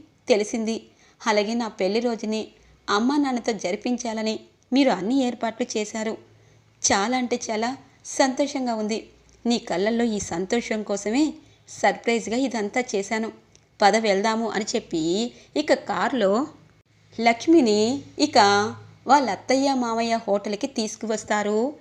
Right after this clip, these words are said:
విహారీ. సహస్ర వీళ్ళని ఫాలో అవుతూ ఉంటుంది.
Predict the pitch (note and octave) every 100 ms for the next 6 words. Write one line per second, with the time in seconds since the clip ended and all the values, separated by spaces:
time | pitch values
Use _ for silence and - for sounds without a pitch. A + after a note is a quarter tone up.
0 | - G#3+ G#3 G#3+ A3 A#3 A#3+ G3+ - -
1 | _ _ - - C4 D#4+ E4+ A#3 G#3+ A3
2 | - A3 C#4 C4+ G3+ - F3+ G3+ A#3+ A#3
3 | A3+ A3+ A3+ A3 A3+ A#3 A#3 G#3+